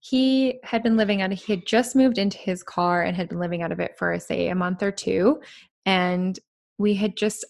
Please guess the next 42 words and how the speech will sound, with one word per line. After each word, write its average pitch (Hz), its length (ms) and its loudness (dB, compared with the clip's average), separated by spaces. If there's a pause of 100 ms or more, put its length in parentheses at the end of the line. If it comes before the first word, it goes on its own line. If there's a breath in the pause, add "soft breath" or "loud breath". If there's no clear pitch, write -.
aligned 185 580 2
on 175 160 -2
so 185 200 -6
many 190 220 -2
levels 180 460 0
about 170 440 2 (540 soft breath)
so - 220 0
many 220 180 4
different 190 340 -4
things 190 280 -2
and, 180 380 -2
and 180 140 -2
his 180 200 -4
values 185 460 0
and 180 140 -2
what 175 140 -2
he 180 140 -4
was 175 180 -6
kind 185 380 -2
of 175 100 -4 (400)
changing 214 600 2
and 185 160 -2
seeing 226 540 4
in 175 200 -2
life 247 380 2
and 185 160 0
the 180 260 -4
patterns 185 580 -2
and 170 360 -6
people 190 280 -4
that 180 120 -2
he 180 120 -4
wanted 165 300 -4
to - 220 -8
kind 170 220 -6
of - 100 -16
manifest 180 560 -4
and 175 100 -4
bring 180 160 0
into 180 160 -2
his 190 120 0
life. 226 220 2